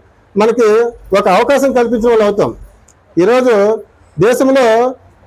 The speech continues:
అత్యధిక రాష్ట్రాల్లో భారతీయ జనతా పార్టీ అధికారంలో ఉంది.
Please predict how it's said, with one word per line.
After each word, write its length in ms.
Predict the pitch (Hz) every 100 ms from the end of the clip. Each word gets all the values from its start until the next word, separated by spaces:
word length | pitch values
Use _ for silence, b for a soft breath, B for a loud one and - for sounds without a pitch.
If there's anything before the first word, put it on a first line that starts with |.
| - 165
అత్యధిక 420 | 180 269 277 285
రాష్ట్రాల్లో 440 | 262 269 269 254
భారతీయ 340 | 202 208 240 262
జనతా 260 | 247 254
పార్టీ 300 | 233 233 226 240 214 233 - 165
అధికారంలో 460 | 202 240 233 220
ఉంది. 260 | 196 185 127